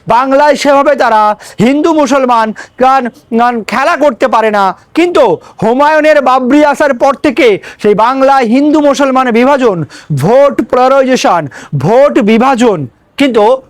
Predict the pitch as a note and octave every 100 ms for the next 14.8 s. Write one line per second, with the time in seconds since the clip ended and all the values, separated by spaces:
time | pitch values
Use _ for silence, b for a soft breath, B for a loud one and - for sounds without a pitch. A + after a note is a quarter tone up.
0 | - - E4+ E4+ G#3 E3 D3+ C#3 - _
1 | _ B B A3+ D4 C#4+ D#4+ C#4+ D4+ E4+
2 | E4+ D#4+ D#4+ E4 E4 D#4 A3 G#3 B3+ B
3 | B B B B3+ D4 D#4 A#3 C4 B3+ D4+
4 | C4+ E4 E4 A#3+ E3 B B A3 C4+ C4+
5 | B3+ C4+ C4 C4 D4+ A#3 F3+ D3 B B
6 | - B3 A#3 G3 C#4+ C#4+ D#4 D4 C#4+ C#4+
7 | A#3+ B3 - C#4 B3 A3+ A3+ A#3+ C4 C4+
8 | B3 B3 B3+ A3 F3 E3+ E3+ B B A3
9 | D4 B3+ F4+ C#4+ A#3+ G3+ F3 B B G#3+
10 | B3+ A3 C4+ D4 E4+ - C#4+ A3 G3+ G3+
11 | b _ C#4+ C#4+ D4+ G#3+ D#3 D3 b -
12 | G#3+ B3+ A#3+ B3 A#3+ A3+ D4 B3 C#4 C#4+
13 | G#3+ B3 A#3+ C#4 F3 C#3+ B B G3 B3
14 | C#4+ D#4 C4+ D#4+ C4 B3 A#3